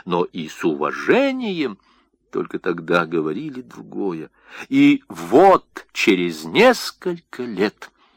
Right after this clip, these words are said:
через несколько лет, первый раз в думских прениях Столыпин оказался в положении слабым.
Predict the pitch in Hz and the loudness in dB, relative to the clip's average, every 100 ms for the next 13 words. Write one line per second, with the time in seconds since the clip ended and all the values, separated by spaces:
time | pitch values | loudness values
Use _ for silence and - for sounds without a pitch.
0 | _ _ _ _ _ - - 90 82 85 | _ _ _ _ _ -14 -8 -8 -6 -4
1 | 117 165 - - 139 131 - - 117 107 | -2 -2 -6 -8 -8 -8 -12 -10 -8 -6
2 | 95 117 101 _ - - _ _ _ _ | -2 -2 -2 _ -18 -18 _ _ _ _
3 | _ _ _ _ - 117 120 113 113 117 | _ _ _ _ 2 6 8 8 8 8
4 | 135 123 - 92 92 87 - 87 80 - | 6 4 0 -2 -2 -2 -6 -10 -12 -6
5 | 87 87 80 78 - - - 85 113 - | 0 0 -2 -10 -10 -8 -6 -2 -4 -4
6 | 82 80 78 82 78 85 - 85 82 85 | -10 -10 -8 -6 -8 -10 -10 -8 -6 -4
7 | 85 87 85 - 95 87 87 69 | -4 -6 -6 -8 -8 -10 -12 -18